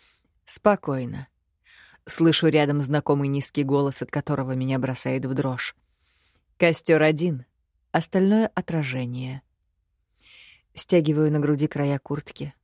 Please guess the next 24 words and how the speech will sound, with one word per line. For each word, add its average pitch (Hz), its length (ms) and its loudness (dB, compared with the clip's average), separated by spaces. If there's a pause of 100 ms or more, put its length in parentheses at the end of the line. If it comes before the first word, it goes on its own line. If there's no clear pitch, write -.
(100)
точнее 139 420 -2
камзола. 131 560 -4 (560)
Чей 160 320 4
это 160 160 -4
камзол, 147 540 -2
мне 190 240 2
уже 123 180 -4
понятно. 127 600 -6 (880)
Спрашиваю 151 680 2
первое, 143 360 0
что - 180 -8
приходит 139 460 -4
в 135 100 -2
голову. 120 480 -4 (840)
"Где 190 320 4
мы?" 135 200 -2 (1040)
"В 156 160 6
жерле 185 400 4
старого 170 420 2
вулкана". 147 640 -4 (680)
"Но 202 160 6
откуда 175 360 2
столько 190 340 4
зеркал?" 170 480 0